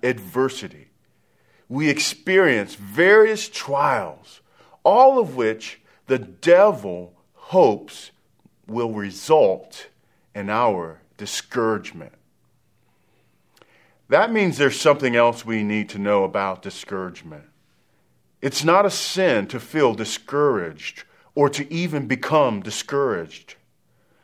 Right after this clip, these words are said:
Now, discouragement can potentially lead us to sin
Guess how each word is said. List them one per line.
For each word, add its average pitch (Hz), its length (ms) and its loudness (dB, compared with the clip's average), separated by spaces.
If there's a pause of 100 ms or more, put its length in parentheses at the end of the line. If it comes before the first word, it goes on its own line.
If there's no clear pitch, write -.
(460)
Now, 117 240 -2
discouragement 104 880 -8
can 104 720 -4 (100)
potentially 87 1120 -8 (380)
lead 127 480 -4
us 87 320 0
to 107 100 -16
sin 85 720 -8